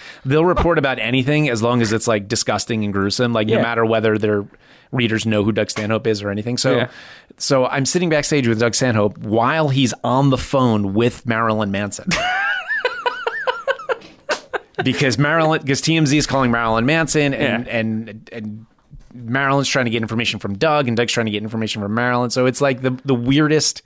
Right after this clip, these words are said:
Speaker 1: That's the,
Speaker 2: like,
Speaker 1: that's
Speaker 2: it's
Speaker 1: a
Speaker 2: the,
Speaker 1: sentence you'll never say
Speaker 2: it's so
Speaker 1: ever.
Speaker 2: weird.
Speaker 1: You know
Speaker 2: Like,
Speaker 1: what I mean?
Speaker 2: I'm looking at Doug Stanhope
Speaker 1: <laughs>
Speaker 2: talking to Marilyn Manson.
Speaker 1: Oh
Speaker 2: And then the lead
Speaker 1: God.
Speaker 2: singer from, uh, at the time, Exodus,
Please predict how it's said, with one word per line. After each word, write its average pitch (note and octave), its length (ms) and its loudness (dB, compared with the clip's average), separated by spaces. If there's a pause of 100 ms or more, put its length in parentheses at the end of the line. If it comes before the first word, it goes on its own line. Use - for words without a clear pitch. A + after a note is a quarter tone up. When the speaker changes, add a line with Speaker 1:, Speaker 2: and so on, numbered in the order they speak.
(200)
Speaker 1:
That's G#3+ 160 0
the, - 60 -2
Speaker 2:
like, - 280 -2
Speaker 1:
that's - 180 0
Speaker 2:
it's F#3+ 120 2
Speaker 1:
a - 20 -2
Speaker 2:
the, B2 60 -2
Speaker 1:
sentence F3+ 440 0
you'll D3+ 120 2
never B2+ 320 2
say A2+ 260 0
Speaker 2:
it's A2+ 100 2
so E3 120 4
Speaker 1:
ever. D#3 120 4
Speaker 2:
weird. C#3 320 2
Speaker 1:
You D3 60 2
know D3+ 60 2
Speaker 2:
Like, D3 140 2
Speaker 1:
what - 20 0
I D#3+ 140 0
mean? F3 100 4
Speaker 2:
I'm F3 40 4
looking D#3+ 300 2
at C#3 140 -2
Doug C#3+ 180 2
Stanhope B2+ 460 2
Speaker 1:
<laughs> - 20 -14
Speaker 2:
talking C3+ 340 0
to C3 80 2
Marilyn C3 440 2
Manson. A#2 540 0 (1400)
Speaker 1:
Oh B2+ 120 -8
Speaker 2:
And E3 160 4
then F#3 140 4
the F#3 80 6
lead F3+ 200 4
Speaker 1:
God. - 40 -2
Speaker 2:
singer E3 300 4
from, C3+ 480 2
uh, A#2+ 420 0
at C3 140 -4
the B2 60 -4
time, B2+ 340 0
Exodus, A2 720 -2